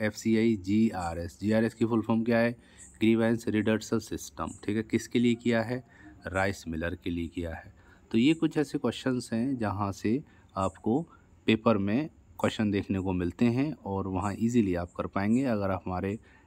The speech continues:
एग्रीकल्चर की जो सेशन है डेली देखते हैं और उनको सुनते हैं तो। आगे बात करेंगे सेकंड इंपॉर्टेंट करंट अफेयर,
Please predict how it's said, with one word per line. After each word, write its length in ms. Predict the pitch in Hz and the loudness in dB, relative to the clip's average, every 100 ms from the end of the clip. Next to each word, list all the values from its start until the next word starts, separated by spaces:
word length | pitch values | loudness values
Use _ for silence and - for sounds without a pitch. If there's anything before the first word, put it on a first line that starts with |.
| - | -2
एग्रीकल्चर 640 | 107 123 123 101 101 95 | 2 2 2 0 0 -4
की 140 | 101 | -2
जो 120 | 92 92 | -2 -2
सेशन 400 | - - 113 104 | -2 -2 0 0
है 80 | 87 | 0
डेली 280 | 85 85 85 | -2 -2 -2
देखते 360 | 78 - - | -4 -6 -6
हैं 180 | 85 104 | -4 -4
और 240 | 90 85 | -4 -6
उनको 280 | 80 78 - | -6 -8 -8
सुनते 380 | - 80 73 - | -4 -6 -6 -10
हैं 160 | - - - | -12 -14 -16
तो। 100 | - - - - - - - - - - - - - - - - - - - - | -18 -20 -20 -18 -20 -20 -20 -20 -20 -20 -20 -20 -20 -20 -20 -20 -20 -20 -20 -4
आगे 200 | 113 139 | 0 2
बात 160 | 160 156 | 2 0
करेंगे 360 | 151 143 147 | 0 2 0
सेकंड 420 | 139 117 110 135 135 | 0 -2 0 2 2
इंपॉर्टेंट 440 | 123 123 123 123 | 0 0 2 0
करंट 260 | 120 117 117 | 2 2 2
अफेयर, 400 | 110 113 113 | 2 2 2